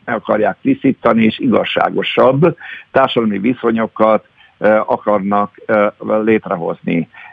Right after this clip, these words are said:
Ez természetesen a választópolgároknak, meg a politikára figyelő embereknek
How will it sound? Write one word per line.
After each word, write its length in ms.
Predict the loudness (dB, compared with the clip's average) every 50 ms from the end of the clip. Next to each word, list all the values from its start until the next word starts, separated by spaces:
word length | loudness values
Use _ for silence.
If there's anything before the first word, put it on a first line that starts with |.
| _ 0
Ez 220 | 2 2 2 2 0 0
természetesen 1080 | 2 2 2 2 0 -2 -2 -4 -4 -2 -4 -4 -4 -2 0 2 2 4 2 2 0 _ _ _ _ _ _ _
a 460 | -2 0 0 2 0 0 0 -2 -2 -4 -6 -10 -12 -18 -18 -16 -14 -8
választópolgároknak, 1400 | -2 0 2 2 2 0 -4 -8 -8 -6 -2 -2 -2 0 0 0 0 0 -2 -4 -4 -2 -2 0 0 0 -2 -4 _ _ _
meg 220 | -6 -6 -6 -4 -4
a 140 | -6 -6 -6 _ _ _ _ _ _ _
politikára 580 | 2 2 2 2 2 -2 -2 0 -2 0 0 -2
figyelő 420 | 0 0 2 2 4 2 2 2
embereknek 840 | 2 2 2 2 2 2 4 2 2 0 0 -2 0 2 2 0 0